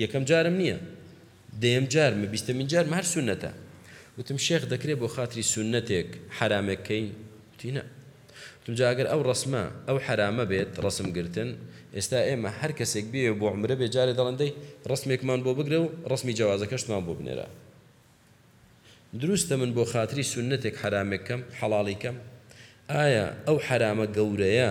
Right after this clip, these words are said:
ئەو کەبیرە گەورەیە بۆ مستحەبێک حەڵاڵ دەبێت؟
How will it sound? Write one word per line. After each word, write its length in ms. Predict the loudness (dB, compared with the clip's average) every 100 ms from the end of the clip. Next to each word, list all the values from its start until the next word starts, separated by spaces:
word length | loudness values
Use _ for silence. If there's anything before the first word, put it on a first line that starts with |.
| 2
ئەو 100 | -2 -2
کەبیرە 380 | -2 0 2 0 2
گەورەیە 460 | 0 2 2 2 -2 -6 -14 -18 -8
بۆ 80 | -2 0
مستحەبێک 560 | 0 -2 -2 -2 0 -2 -2
حەڵاڵ 240 | 0 0 -2
دەبێت؟ 320 | -2 -4 -6